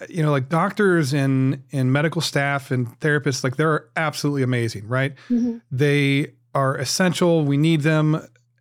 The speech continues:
Speaker 1: I appreciate everything that they do.
Speaker 2: Yeah.
Speaker 1: But, but there is a, it's like there's a, not a, maybe a disconnect where, where there's a, there's a lot that isn't covered.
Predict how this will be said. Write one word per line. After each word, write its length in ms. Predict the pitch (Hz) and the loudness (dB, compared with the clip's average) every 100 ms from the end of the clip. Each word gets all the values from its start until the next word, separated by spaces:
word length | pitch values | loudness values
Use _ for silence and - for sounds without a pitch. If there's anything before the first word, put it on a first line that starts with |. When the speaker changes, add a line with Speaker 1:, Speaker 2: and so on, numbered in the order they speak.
| - | -16
Speaker 1:
I 180 | - - | -12 -10
appreciate 460 | 135 - 165 156 151 | -4 -2 0 2 2
everything 280 | 175 208 | 2 2
that 100 | 165 | 2
they 120 | 143 135 | 0 2
do. 300 | 156 139 120 - - _ - | 2 2 -2 -10 -20 _ -4
Speaker 2:
Yeah. 220 | 320 214 - | -4 -4 -6
Speaker 1:
But, 340 | 143 156 165 _ _ _ _ | -4 -4 -4 _ _ _ _
but 260 | - 156 131 | -6 -4 0
there 200 | 170 190 | 0 2
is 200 | 175 135 | 0 0
a, 420 | 147 143 139 135 - _ _ _ _ _ _ - - - 160 | 0 0 0 -2 -6 _ _ _ _ _ _ -20 -20 -18 -14
it's 180 | 156 220 | -6 -4
like 160 | 220 | -2
there's 260 | 233 190 147 | 0 0 2
a, 340 | 165 151 135 117 - _ _ _ _ _ _ _ _ _ _ _ _ | 2 2 0 -4 -12 _ _ _ _ _ _ _ _ _ _ _ _
not 120 | 185 | -8
a, 100 | 220 151 | -8 -4
maybe 300 | 180 196 196 | -2 0 0
a 40 | |
disconnect 760 | 127 - 156 - 131 110 - - _ _ _ _ _ _ _ - - | 0 0 -2 -4 -10 -10 -14 -20 _ _ _ _ _ _ _ -16 -6
where, 560 | 156 160 160 156 160 _ - _ _ _ _ _ | -2 2 2 0 -2 _ -20 _ _ _ _ _
where 120 | 160 | -4
there's 220 | 151 247 262 | -2 0 0
a, 140 | 208 - _ - | -2 -6 _ -2
there's 160 | 220 | 0
a 60 | 226 | 2
lot 640 | 156 139 165 196 147 - - _ _ _ - | 2 4 2 2 -2 -10 -20 _ _ _ -6
that 320 | 143 147 - | -2 -2 2
isn't 320 | 180 170 160 | 2 2 0
covered. 500 | - - 180 110 156 | -2 -2 -2 -4 -12